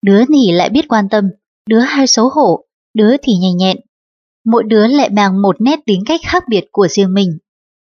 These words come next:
Lưu ý, cha mẹ cần lưu ý điều gì để trẻ lớn lên không thành kẻ dễ nổi khùng?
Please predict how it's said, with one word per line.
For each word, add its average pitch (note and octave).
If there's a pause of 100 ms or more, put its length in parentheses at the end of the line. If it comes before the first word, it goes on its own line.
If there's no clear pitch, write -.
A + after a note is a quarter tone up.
(420)
Lưu C#4
ý, B3+ (340)
cha D4
mẹ A#3
cần F#3+ (120)
lưu G3
ý G3
điều C4+
gì F3+ (280)
để A3
trẻ F#3+
lớn F3+
lên A3
không G3
thành F#3
kẻ F3+
dễ -
nổi C#4+
khùng? F#3+